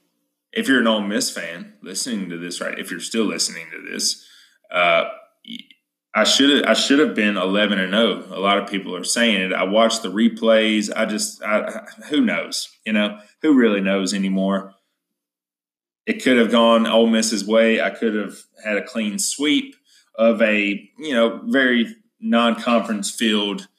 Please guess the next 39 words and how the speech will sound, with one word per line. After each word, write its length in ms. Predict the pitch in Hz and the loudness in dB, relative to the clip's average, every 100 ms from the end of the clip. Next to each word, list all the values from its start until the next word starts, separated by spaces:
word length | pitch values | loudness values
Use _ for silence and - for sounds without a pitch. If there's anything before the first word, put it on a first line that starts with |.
| _ _ | _ _
uh, 260 | 92 90 87 | -4 -2 0
schedule 520 | - 127 110 98 95 | -2 0 -2 -2 -4
of 140 | 92 | -4
games. 480 | 101 98 107 139 - 104 | -2 -2 -2 -4 -4 -4
I 100 | 98 | -2
get 260 | 98 - | -2 -4
that, 300 | 95 95 - - - _ _ _ _ | 2 2 2 -2 -16 _ _ _ _
but 420 | 117 104 - - - _ _ _ _ _ _ _ _ - | 2 2 2 -4 -10 _ _ _ _ _ _ _ _ 0
could 80 | |
have 80 | 202 | 2
went 100 | 185 | 4
undefeated, 640 | 175 165 - 190 120 - - _ _ _ - | 4 2 2 0 0 -8 -16 _ _ _ -2
but 440 | 117 127 - - - _ _ - | 2 2 0 -8 -20 _ _ -4
it 100 | 127 | 0
didn't 240 | 135 127 | 0 2
happen. 400 | 135 117 - 82 _ - | 2 0 -2 -14 _ -4
Ole 180 | 117 | 0
Miss, 420 | 120 120 120 - 104 | 0 0 0 -2 -6
uh, 240 | 107 104 | -4 -4
touchdown 1040 | - 139 - 135 127 123 120 117 107 - _ _ | -2 -2 -2 -2 0 0 0 0 -2 -8 _ _
taken 300 | - 135 131 | -2 0 0
back, 380 | 113 113 117 113 | 2 4 4 2
or, 400 | 104 87 87 98 _ _ | -2 -6 -8 -16 _ _
you 160 | 98 85 | -18 -18
know, 80 | - | -16
com-, 240 | 98 - _ _ _ _ _ - | -16 -16 _ _ _ _ _ -12
I 100 | 90 | -8
don't, 140 | - - | -6 -2
I 60 | |
don't 140 | 120 101 | 0 0
know 220 | 87 87 | -4 -6
exactly 360 | 95 98 92 92 | -4 -2 -2 -4
what 120 | 90 | -4
happened. 260 | 87 87 | -4 -6
I 60 | 92 | -8
missed 280 | 92 85 - | -8 -8 -10
it, 60 | - | -10
but, 200 | 76 - _ _ _ _ _ _ | -16 -18 _ _ _ _ _ _
uh, 400 | - 87 85 82 | -2 2 2 0